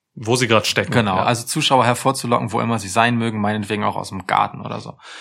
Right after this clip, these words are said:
Speaker 2: Ähm,
Speaker 1: Ja.
Speaker 2: und das funktioniert ja. Raw hatte ein, etwas bessere Einschaltquoten als die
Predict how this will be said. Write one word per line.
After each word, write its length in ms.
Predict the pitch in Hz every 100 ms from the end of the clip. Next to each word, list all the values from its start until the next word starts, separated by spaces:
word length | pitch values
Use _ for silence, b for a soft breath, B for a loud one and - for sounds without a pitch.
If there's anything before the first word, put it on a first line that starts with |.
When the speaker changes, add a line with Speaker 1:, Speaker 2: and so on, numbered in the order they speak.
| B B
Speaker 2:
Ähm, 580 | 113 104 101 101 - - _
Speaker 1:
Ja. 240 | 107 95 - _ _ _ _ _ _ _ _ _
Speaker 2:
und 420 | - 127 120 117 -
das 220 | - 123 -
funktioniert 540 | 131 127 120 120 -
ja. 420 | - 98 101 127 _ -
Raw 220 | 117 123
hatte 520 | 120 127 127 120 120 -
ein, 540 | - 113 110 - -
etwas 560 | - - 147 127 - 117
bessere 380 | 135 160 131
Einschaltquoten 800 | 127 127 131 123 123 123 123 117
als 500 | 110 110 107 - - _ _ _ -
die 300 | 147 - 117